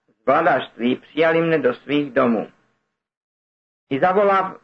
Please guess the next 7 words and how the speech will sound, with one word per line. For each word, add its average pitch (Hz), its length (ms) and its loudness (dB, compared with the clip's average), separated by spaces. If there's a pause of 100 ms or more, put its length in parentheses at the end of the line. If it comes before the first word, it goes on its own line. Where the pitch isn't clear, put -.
(100)
jednoho 165 440 2
každého 156 480 0
dlužníka 143 560 -2
pána 131 400 2
svého, 127 600 0
řekl 127 300 -4
prvnímu: 117 600 0